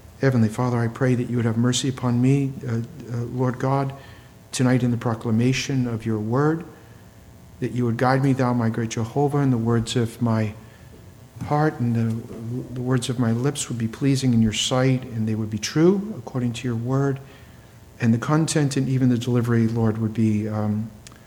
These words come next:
would be, um, receptive to your people.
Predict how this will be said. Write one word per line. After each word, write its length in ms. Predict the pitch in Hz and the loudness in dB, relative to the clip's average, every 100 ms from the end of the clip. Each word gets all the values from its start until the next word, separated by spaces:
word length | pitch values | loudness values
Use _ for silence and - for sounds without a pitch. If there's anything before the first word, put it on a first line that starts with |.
| - - - - - - - | -20 -20 -20 -20 -20 -20 -10
would 280 | 127 117 113 | -2 -2 0
be, 340 | 120 110 110 | 0 2 2
um, 340 | 110 104 104 107 - - - - - - - - | 0 -2 -4 -6 -12 -16 -14 -14 -14 -20 -20 -8
receptive 520 | 120 - 120 - 110 | -4 0 0 -2 -8
to 120 | - 113 | -4 0
your 140 | 110 | 0
people. 380 | 110 104 95 - | -2 -8 -8 -14